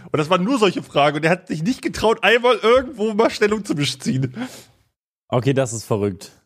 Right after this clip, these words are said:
Speaker 1: Ja, das war wirklich crazy.
Speaker 2: Das ist verrückt. Bist du ein Hund- oder Katzenmensch?
Speaker 1: Ja, ja,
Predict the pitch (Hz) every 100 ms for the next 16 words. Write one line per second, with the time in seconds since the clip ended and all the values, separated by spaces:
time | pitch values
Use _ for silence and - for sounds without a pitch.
0 | - 131 135 135 120 131 123 131 123 110
1 | 110 104 - - - - 117 113 110 123
2 | 110 107 - - _ 131 - 151 156 170
3 | 147 160 170 202 220 - - _ _ _
4 | - _ _ 120 120 - 90 107 110 101
5 | 117